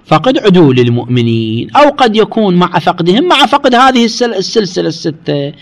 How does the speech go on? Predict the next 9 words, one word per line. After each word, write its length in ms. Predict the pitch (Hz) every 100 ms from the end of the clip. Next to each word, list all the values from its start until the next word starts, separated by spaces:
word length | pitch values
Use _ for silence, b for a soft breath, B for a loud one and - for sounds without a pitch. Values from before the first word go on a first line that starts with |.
| B B
الأب 300 | 151 160 160
والجد 340 | 147 135 135 135
والوصي 460 | 135 131 131 123
والحاكم 720 | 127 123 120 110 - 123 117
الشرعي 320 | 117 - 120 104
والقيم 600 | 117 117 131 123 120 117
وعدول 800 | 117 117 - - - 113 113 107
المؤمنين، 340 | 107 107 247
لكنه 520 | 370 311 254 240 208